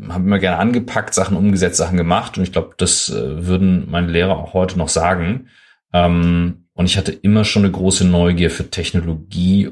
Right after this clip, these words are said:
und, und auch Themen wie Physik und werd nicht vergessen, das müsste so in der zehnten gewesen sein,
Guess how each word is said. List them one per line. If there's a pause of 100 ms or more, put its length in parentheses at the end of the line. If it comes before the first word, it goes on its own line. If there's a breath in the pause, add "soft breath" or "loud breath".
und,
und
auch
Themen
wie
Physik (480 loud breath)
und
werd
nicht
vergessen,
das
müsste
so
in
der
zehnten
gewesen
sein,